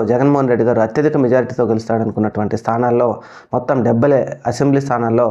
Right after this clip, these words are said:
పూర్తిగా ఓడిపోవటం జరిగింది. ముఖ్యంగా రెండు వేల పంతొమ్మిదిలో టీడీపీ ప్రభుత్వానికి నాలుగు నుంచి ఐదు సీట్లు మాత్రమే గెలిచిన ప్రభుత్వం టీడీపీ ప్రస్తుత ప్రభుత్వం. రెండు వేల ఇరవై నాలుగులో పూర్తి మెజారిటీ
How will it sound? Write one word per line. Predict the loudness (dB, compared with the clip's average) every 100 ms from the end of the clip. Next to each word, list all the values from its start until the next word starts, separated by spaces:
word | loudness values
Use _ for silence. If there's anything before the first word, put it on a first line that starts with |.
| -2
పూర్తిగా | -2 -2 0 0 2
ఓడిపోవటం | 2 0 0 0 0
జరిగింది. | 2 2 0 -2 -10 -14 -4
ముఖ్యంగా | -2 2 2 2
రెండు | 4 4
వేల | 4 2
పంతొమ్మిదిలో | -2 0 0 2 2 0 -6 -18 -20 -2
టీడీపీ | 2 4 4 4
ప్రభుత్వానికి | 2 2 0 0 2 2
నాలుగు | 2 2 0
నుంచి | 0 0
ఐదు | 0 0
సీట్లు | 0 0 0
మాత్రమే | 0 0 0
గెలిచిన | 0 -2 -2
ప్రభుత్వం | 0 0 0 -2 -4 -4
టీడీపీ | 0 0 2 2 0 -2 -8 -4
ప్రస్తుత | -4 -2 -2 0
ప్రభుత్వం. | 0 0 -2 -2 -8 -20 -10 0
రెండు | 2 4
వేల | 4 2
ఇరవై | 2 2
నాలుగులో | 2 2 2 0 0
పూర్తి | 0 0 0 0 0 -2
మెజారిటీ | 0 0 0 0